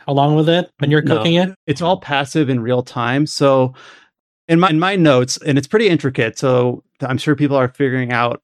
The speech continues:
Speaker 2: those that are able to play this game, are trying to figure out exactly what works. So you start out with a drying spit or a drying steak, where basically you can put any material on it to, to make it more effective in a linear manner. So if you get, like, you, you hunt a basic monster and you get red meat,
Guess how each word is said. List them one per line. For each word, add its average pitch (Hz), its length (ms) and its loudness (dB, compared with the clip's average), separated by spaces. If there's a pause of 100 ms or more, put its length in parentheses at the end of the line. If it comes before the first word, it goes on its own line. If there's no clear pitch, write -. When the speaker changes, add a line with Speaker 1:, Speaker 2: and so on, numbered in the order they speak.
(120)
Speaker 2:
those 123 140 -2
that 113 120 -2
are 113 200 -2
able 131 220 -2
to 117 80 -12
play 165 160 -4
this 117 140 -10
game, 127 260 -8 (260)
are 127 180 2
trying 135 300 -2
to - 20 -4
figure 139 180 0
out 123 80 -2
exactly 123 280 -4
what 120 120 0
works. 113 280 0
So 156 100 2
you 151 80 4
start 196 300 -2
out 214 140 -2
with 165 160 0
a 139 120 2
drying 127 680 -2
spit 110 400 -8 (160)
or 120 100 -6
a 110 60 -8
drying 127 520 -4
steak, - 460 -8 (340)
where 127 120 4
basically 165 480 2
you 143 140 6
can 143 120 -2
put 156 240 -2
any 156 360 0 (180)
material 143 380 0
on 131 240 -2
it 123 140 -6
to, 131 120 -8
to - 160 -6
make 123 280 -2
it 123 100 -4
more 127 200 0
effective 131 380 -4
in 117 80 -4
a 107 80 -6
linear 120 400 -4
manner. 147 360 -4
So - 160 -4
if 127 140 2
you 131 80 -2
get, 139 160 -2
like, 123 260 -4 (420)
you, 127 100 -2
you 147 180 4
hunt 151 220 0
a 143 40 -4
basic 131 320 -4
monster 120 260 -6
and 120 100 -4
you 110 40 -8
get 110 160 -6
red 113 300 -4
meat, 107 280 -10